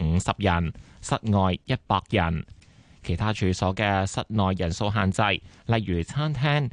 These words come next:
會議同健身室等，亦都進一步放寬。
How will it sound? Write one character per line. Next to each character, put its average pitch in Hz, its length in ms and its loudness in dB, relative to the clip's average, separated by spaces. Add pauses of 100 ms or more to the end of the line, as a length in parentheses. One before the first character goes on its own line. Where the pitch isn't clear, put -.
(260)
會 104 220 0
議 98 360 -2 (280)
同 110 280 0
健 113 200 -2
身 165 180 -2
室 170 100 -6 (120)
等， 101 320 2 (640)
亦 120 180 0
都 143 240 0
進 98 220 -2
一 110 80 -2
步 80 180 -4
放 82 220 -4
寬。 113 320 2